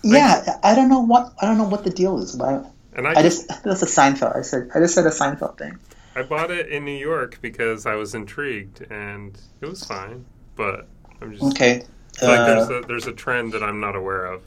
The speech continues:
Speaker 2: Yeah.
Speaker 1: More, more research is needed on this, I
Speaker 2: Yeah,
Speaker 1: think.
Speaker 2: absolutely. We'll track down the, uh, the charcoal and ash
Speaker 1: <laughs>
Speaker 2: thing.
Speaker 1: Okay.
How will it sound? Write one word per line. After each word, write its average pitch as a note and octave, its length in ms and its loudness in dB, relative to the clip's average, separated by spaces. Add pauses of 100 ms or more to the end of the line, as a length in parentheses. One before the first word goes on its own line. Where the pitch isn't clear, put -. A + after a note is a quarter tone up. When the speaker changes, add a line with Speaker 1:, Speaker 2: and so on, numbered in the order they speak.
(100)
Speaker 2:
Yeah. F#2+ 200 -6 (300)
Speaker 1:
More, D3 260 6 (100)
more C#3 180 2
research C#3+ 300 0
is B2 140 -2
needed B2 240 2
on G#2 120 -2
this, A2 360 -8 (160)
I - 40 -6
Speaker 2:
Yeah, G2 120 -4
Speaker 1:
think. - 240 -12 (180)
Speaker 2:
absolutely. F#2+ 640 -10
We'll G#2+ 100 -12
track G#2 300 -6
down G2+ 260 -10
the, F#2+ 220 -10
uh, G2 220 -14
the G#2 100 -8
charcoal G#2 520 -10
and G2 120 -14
ash F#2+ 500 -10 (100)
Speaker 1:
<laughs> - 120 -6
Speaker 2:
thing. - 520 0
Speaker 1:
Okay. - 340 -4